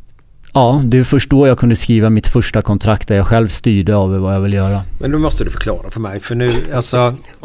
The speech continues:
Speaker 1: <laughs>
Speaker 2: sju år då i N H L och däremellan en lockout, eh, och först då är du fri. Alltså, har, har de kan styra allting du har gjort på vägen
Speaker 1: Ja.
Speaker 2: här då innan?
Speaker 1: Jo, för innan lockout och allting så, så är det ju så att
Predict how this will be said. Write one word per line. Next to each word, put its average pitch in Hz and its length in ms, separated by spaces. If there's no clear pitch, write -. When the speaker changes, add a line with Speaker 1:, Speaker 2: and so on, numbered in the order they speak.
Speaker 1:
<laughs> - 320
Speaker 2:
sju 160 320
år 135 220
då 113 160
i 104 40
N 104 140
H 95 60
L 120 280
och 117 80
däremellan 110 320
en 95 80
lockout, 98 640
eh, 117 160
och 123 120
först 113 260
då 101 120
är 101 40
du 95 100
fri. 117 360
Alltså, 123 300
har, 131 180
har 123 160
de 117 160
kan 123 180
styra 113 500
allting 110 420
du 104 60
har 107 100
gjort 143 240
på 131 80
vägen 107 220
Speaker 1:
Ja. 123 80
Speaker 2:
här 101 100
då 98 120
innan? 104 420
Speaker 1:
Jo, 151 320
för 117 440
innan 135 360
lockout 127 440
och 120 80
allting 113 260
så, 110 220
så 123 140
är 113 100
det 127 60
ju 127 60
så 107 200
att - 260